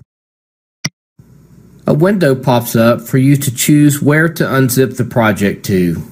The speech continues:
In this example, we will choose the courses folder on the D drive and click OK. Simatic Manager will transmit the archived project to the P G.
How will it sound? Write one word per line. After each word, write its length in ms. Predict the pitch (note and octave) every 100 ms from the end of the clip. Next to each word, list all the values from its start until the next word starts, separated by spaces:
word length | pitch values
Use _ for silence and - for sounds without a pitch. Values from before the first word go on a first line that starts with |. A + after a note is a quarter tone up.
| - - - -
In 120 | D3+
this 240 | D#3+ G#3+ G#3+
example, 580 | A#2 A2 G#2 - G#2+ A2+
we 280 | A2+ D#3
will 140 | F#3+ F3
choose 380 | - D#3 D3+ C#3
the 80 | C3
courses 580 | - F#3 E3 - G#2+
folder 540 | - A2+ A2+ A2+ A#2 G2+
on 180 | A2 G#2+
the 100 | G2
D 240 | F2 B2
drive 640 | A2+ G2 F2+ F2+ F#2 E2 -
and 200 | A2+ A#2
click 220 | C3 C#3
OK. 520 | C#3+ C#3 D3 B2 D#2 - - - _ _ - _ -
Simatic 540 | - - E3 A3 G3+ -
Manager 480 | D3+ D#3 B2 A#2
will 200 | A2+ G#2+
transmit 600 | A2+ - C#3 C#3 C#3 C3+
the 140 | C3 A#2
archived 720 | B2+ C#3+ C#3 C3+ C3+ A#2+ -
project 560 | - A#2+ A2 G2+ G2+ -
to 80 |
the 100 | F#2
P 240 | F2+ A2+ G#2
G. 460 | E2+ F#2+ F2+ E2+